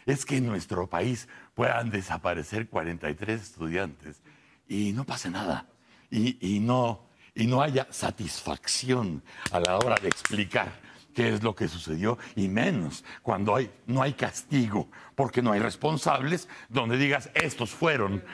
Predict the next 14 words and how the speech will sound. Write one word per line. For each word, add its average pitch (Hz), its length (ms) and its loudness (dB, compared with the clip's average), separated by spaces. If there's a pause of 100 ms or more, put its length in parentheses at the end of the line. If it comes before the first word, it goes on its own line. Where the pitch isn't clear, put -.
(140)
los 120 180 2
que 123 140 0
causaron 117 560 2
esta 107 240 2
desgracia, 101 600 2 (160)
esta 101 340 0
tragedia". 87 640 0 (420)
En 160 160 2
vez 117 300 4
de 120 160 4
eso, 98 320 0 (460)
empieza 170 640 2
la 101 340 0 (400)
competencia 110 1400 0